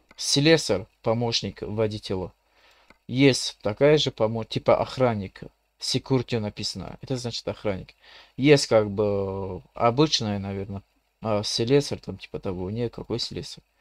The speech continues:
Это у нас, э, типа рабочая, чтобы там, э, чтобы мог водителям помогать, там разгрузка, там и так далее подобное. Это у нас охранник для того, чтобы защитить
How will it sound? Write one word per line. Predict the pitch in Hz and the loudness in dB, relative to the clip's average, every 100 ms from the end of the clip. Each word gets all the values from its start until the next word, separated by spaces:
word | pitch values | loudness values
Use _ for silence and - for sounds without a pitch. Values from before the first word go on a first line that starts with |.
| _ _ _ _ _ _ | _ _ _ _ _ _
Это | - 123 151 156 | 0 2 4 4
у | |
нас, | 143 120 110 - | 2 -2 -4 -6
э, | 101 98 98 92 98 | -4 -4 -4 -6 -10
типа | - 117 113 | -10 -2 2
рабочая, | 110 107 139 160 - 143 139 135 _ _ _ _ _ _ - | 2 2 2 2 2 2 2 0 _ _ _ _ _ _ -10
чтобы | - 123 110 110 | -4 0 2 0
там, | - 107 104 98 101 98 95 | -2 -4 -2 -6 -8 -10 -12
э, | - - _ 170 - | -12 -18 _ -20 -20
чтобы | - - 117 113 101 | -10 -2 2 2 2
мог | 107 120 - - 120 | -2 -4 -4 -12 -8
водителям | 107 107 110 104 104 | -4 -4 -4 -6 -6
помогать, | 101 104 104 110 135 | -6 -6 -4 0 0
там | - 101 | 0 -6
разгрузка, | 101 98 113 127 135 - 107 | -4 -6 -6 -6 -6 -6 -6
там | 98 98 | -6 -8
и | |
так | 101 104 | -8 -8
далее | - 98 | -8 -10
подобное. | - 147 127 127 113 - - - _ | -8 -4 -4 -4 -10 -12 -20 -20 _
Это | - 127 123 | -2 2 2
у | |
нас | 107 101 - | 0 -4 -4
охранник | 98 - 156 165 143 | -6 2 2 2 -2
для | 104 104 | -4 -4
того, | 107 113 | -2 -4
чтобы | - 117 | -2 -4
защитить | 110 101 - 117 113 | -2 -4 -2 -4 -6